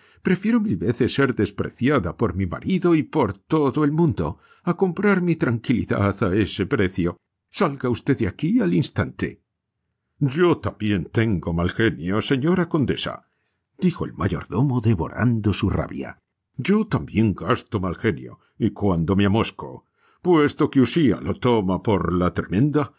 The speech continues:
vamos por la tremenda. Ya sé lo que tengo que hacer, y demasiado condescendiente he sido hasta aquí. Por última vez,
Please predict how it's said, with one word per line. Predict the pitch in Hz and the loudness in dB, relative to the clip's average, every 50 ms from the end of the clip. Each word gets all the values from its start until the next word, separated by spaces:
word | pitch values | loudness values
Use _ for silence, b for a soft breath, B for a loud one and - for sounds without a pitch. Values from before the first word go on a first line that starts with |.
| _ - | _ -2
vamos | - 185 151 139 135 127 127 135 139 139 135 139 | 0 2 4 4 4 4 4 2 2 0 0 0
por | - 147 135 120 | 0 0 0 2
la | 131 123 120 | 2 0 0
tremenda. | - 113 104 85 - 120 - 71 62 57 _ _ _ _ _ - | 0 -2 -2 -2 -6 -10 -12 -14 -14 -14 _ _ _ _ _ -8
Ya | - 92 104 98 | -2 0 0 0
sé | - 123 95 | 2 0 0
lo | 87 87 | 0 0
que | - 101 | -4 -2
tengo | - 107 104 98 90 82 87 80 | 0 0 0 0 0 0 -2 -2
que | - - | -2 -4
hacer, | - - - 76 - - b b b b b | -2 -2 -4 -4 -4 -10 b b b b b
y | b 175 | b 0
demasiado | 151 156 147 139 135 - - 185 190 180 170 - | 2 2 2 0 0 0 2 0 2 2 0 0
condescendiente | - 147 123 107 107 110 - - - - 113 - - 170 175 165 - - 147 139 | 2 0 0 2 2 0 0 -2 -10 -10 -8 -4 -2 -2 -2 -2 -2 0 0 0
he | |
sido | 107 - - 76 92 139 131 123 120 | 0 0 -2 0 0 0 2 2 0
hasta | 113 - - - | -2 0 -2 -4
aquí. | 101 - - - - _ _ _ _ _ _ _ _ _ _ | -4 -4 -6 -8 -8 _ _ _ _ _ _ _ _ _ _
Por | - 180 185 208 | -2 0 0 0
última | 233 220 - - 175 165 151 | -2 -4 -4 -4 -2 -2 0
vez, | 110 98 - - - _ | 0 -2 -4 -4 -16 _